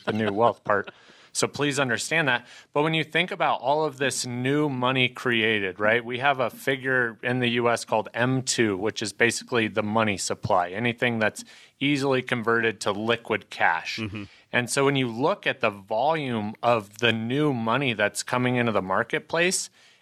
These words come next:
Speaker 1: it's such a dramatic increase that now we're seeing literally the textbook definition of inflation, right?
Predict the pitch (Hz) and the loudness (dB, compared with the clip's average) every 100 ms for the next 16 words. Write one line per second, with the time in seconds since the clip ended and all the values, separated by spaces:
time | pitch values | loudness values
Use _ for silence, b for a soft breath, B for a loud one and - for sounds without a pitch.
0 | b 143 131 - 175 170 - 139 117 127 | b -8 -4 0 2 2 2 -2 2 2
1 | 110 110 127 139 123 - 175 233 - 120 | 2 -2 0 2 0 0 -2 -2 -2 0
2 | 120 147 - 120 110 120 143 156 135 156 | 2 0 0 2 0 0 0 2 2 0
3 | 123 127 123 147 139 123 113 143 151 127 | -2 -2 -2 0 0 0 -2 0 2 2
4 | 120 104 110 - - 143 - - 127 - | 0 2 0 0 -4 -4 -4 -2 -2 2
5 | 120 - 117 113 - 110 104 101 95 127 | 0 2 0 0 0 0 0 -2 -2 0
6 | 127 110 92 101 120 | 0 -2 2 2 2